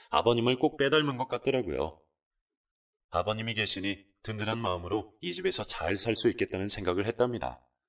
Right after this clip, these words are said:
그리고 두 달쯤 지나 진통을 느꼈고 드디어 아이를 출산하게 되었어요. 건강한 공주님이 태어났는데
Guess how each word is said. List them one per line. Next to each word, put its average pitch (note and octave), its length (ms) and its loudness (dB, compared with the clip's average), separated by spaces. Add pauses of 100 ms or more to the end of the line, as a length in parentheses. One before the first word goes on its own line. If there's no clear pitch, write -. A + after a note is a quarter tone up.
(920)
그리고 - 260 0
두 - 160 -2
달쯤 C#3 380 4
지나 A2+ 360 -2 (180)
진통을 A#2+ 460 2
느꼈고 - 580 -2 (240)
드디어 G2+ 380 4
아이를 G2 320 4
출산하게 C#3 460 0
되었어요. G#2 480 0 (1120)
건강한 G#2+ 520 -2
공주님이 A2+ 520 -2
태어났는데 A2 680 -6